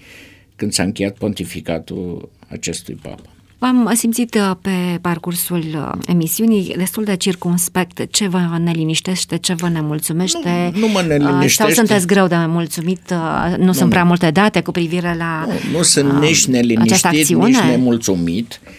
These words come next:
Speaker 1: Este un fapt pozitiv, deschiderea acestor fonduri din arhivă. Este un fapt benefic, doar că îmi place să citesc, uh, atent ce se spune și să văd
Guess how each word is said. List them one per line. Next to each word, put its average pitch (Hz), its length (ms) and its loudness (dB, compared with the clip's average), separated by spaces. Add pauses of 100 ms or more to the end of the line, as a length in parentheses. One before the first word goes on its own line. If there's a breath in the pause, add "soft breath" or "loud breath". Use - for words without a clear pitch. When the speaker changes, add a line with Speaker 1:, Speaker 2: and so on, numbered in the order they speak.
(240 loud breath)
Speaker 1:
Este 196 260 0
un 143 100 4
fapt 135 240 0
pozitiv, 90 760 -2 (100)
deschiderea 92 840 -2
acestor 87 600 -2
fonduri 80 500 -6
din 78 180 -6
arhivă. 73 640 -8 (100)
Este 156 340 -4
un 120 120 2
fapt 113 260 -4
benefic, 87 640 -4 (560 loud breath)
doar 190 340 0
că 240 160 -2 (720)
îmi 175 140 -8
place 202 340 -2
să - 160 0
citesc, 175 540 -2 (180)
uh, 98 640 -2 (560)
atent 104 580 -2
ce 101 220 -2
se 85 200 -2
spune 135 600 -6
și 175 280 -4
să 175 400 -2 (420 loud breath)
văd 147 600 -2